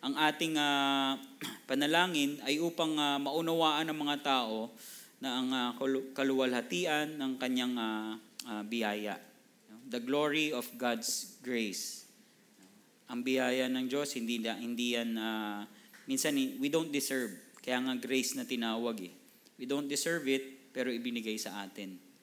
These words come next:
Kasi yun ang gusto ng Panginoon. Sige po, ah, tayo po ay, ah, mananalangin at, ah,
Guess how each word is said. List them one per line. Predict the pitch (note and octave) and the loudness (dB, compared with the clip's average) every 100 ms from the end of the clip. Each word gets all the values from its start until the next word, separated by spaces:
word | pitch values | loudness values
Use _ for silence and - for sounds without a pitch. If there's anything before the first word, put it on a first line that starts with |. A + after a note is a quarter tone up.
| - - - - _ _ - - - - | -20 -20 -20 -20 _ _ -20 -20 -20 -18
Kasi | - A2+ B2+ B2 A#2+ | -10 -2 0 0 -2
yun | B2 A#2+ | -2 -2
ang | A2+ | -2
gusto | A2 - A2 | -2 -4 -6
ng | G#2 | -8
Panginoon. | G2 F#2+ F#2+ F2+ F2+ E2+ - - _ - _ _ _ - _ _ _ _ _ _ _ | -8 -10 -8 -10 -12 -14 -18 -20 _ -20 _ _ _ -20 _ _ _ _ _ _ _
Sige | - - G2 | -20 -14 -6
po, | C#3+ - | -4 -4
ah, | A#2+ A2+ A2 G#2+ G#2 G#2 G2+ G#2 - - | 0 2 2 2 2 0 -2 -8 -16 -6
tayo | B2 C3 C#3 C3+ | 0 2 2 2
po | |
ay, | C#3 C3 | 2 4
ah, | B2 A#2+ A#2+ A2+ A2 A2+ - - - - | 2 2 2 0 -2 -6 -18 -20 -20 -8
mananalangin | A#2+ A#2+ A#2+ A#2 A#2+ B2+ D3+ E3+ D#3+ - - - - - - - | -2 0 0 2 2 2 0 -2 -10 -18 -20 -20 -20 -20 -20 -10
at, | A#2+ A2+ A#2 | -8 -6 -2
ah, | A2 G#2+ G#2+ G#2 | 0 0 -2 -4